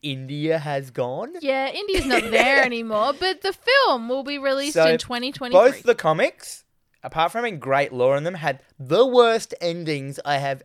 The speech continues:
Speaker 1: ever, like, seen. Like, the first one was just, like, it ended. Like, the
Speaker 2: Sure.
Speaker 1: first one was like, "You're, yep, like, like, we beat you, you're trapped in a mind thing, the end."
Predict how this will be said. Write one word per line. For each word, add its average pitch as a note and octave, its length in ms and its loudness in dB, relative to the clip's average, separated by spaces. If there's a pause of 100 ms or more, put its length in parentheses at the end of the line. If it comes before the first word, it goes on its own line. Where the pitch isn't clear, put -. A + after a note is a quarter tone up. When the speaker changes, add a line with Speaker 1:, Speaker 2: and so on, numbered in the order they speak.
(120)
Speaker 1:
ever, C#3 440 -4 (260)
like, B2 220 -6
seen. B2 380 -10 (340)
Like, D3+ 180 2
the F#3 80 0
first C4+ 380 6
one C#4+ 140 0
was G3 140 -6
just, D#3+ 260 -4
like, C3 460 0 (880)
it F3 140 0
ended. E3 460 -4 (300)
Like, D3 140 0
the A#3 60 -2
Speaker 2:
Sure. - 60 -10
Speaker 1:
first A#3+ 220 2
one A3 100 -4
was E3+ 100 -6
like, D3+ 440 2 (200)
"You're, D3 1000 2 (800)
yep, C#3 380 -6 (420)
like, C#3+ 340 -2 (500)
like, A2 360 -8 (100)
we B2 240 -10
beat C3 260 -4
you, C3+ 380 -6
you're B2 120 -16
trapped D#3+ 260 -4
in C#3+ 80 -10
a - 20 -8
mind B2 300 -8
thing, A#2+ 320 -14
the A2+ 240 -8
end." F#2+ 280 -12